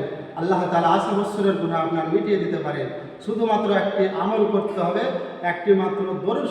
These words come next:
শরীফ পাঠ করতে হবে। এই দরুদ শরীফের এত ফজিলত দিয়েছে, যদি আপনি এই দরুদ শরীফ পাঠ করেন, ইনশাআল্লাহ আল্লাহ আপনার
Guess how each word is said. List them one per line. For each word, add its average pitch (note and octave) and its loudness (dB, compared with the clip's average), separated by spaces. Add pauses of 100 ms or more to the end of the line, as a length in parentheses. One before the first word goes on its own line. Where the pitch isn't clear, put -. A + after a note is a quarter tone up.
শরীফ A3+ -4
পাঠ F#3+ 0 (100)
করতে G3 -2
হবে। F#3 -2 (400)
এই E3 0 (100)
দরুদ G#3 2
শরীফের G#3 0 (120)
এত A3+ -6 (140)
ফজিলত A#3 -4
দিয়েছে, F#3+ 2 (480)
যদি F3 0
আপনি G3 4
এই - 2
দরুদ G3+ 0
শরীফ G3 2
পাঠ B3+ 0 (120)
করেন, G#3 2 (560)
ইনশাআল্লাহ G3 6 (460)
আল্লাহ F3 0
আপনার F3+ 0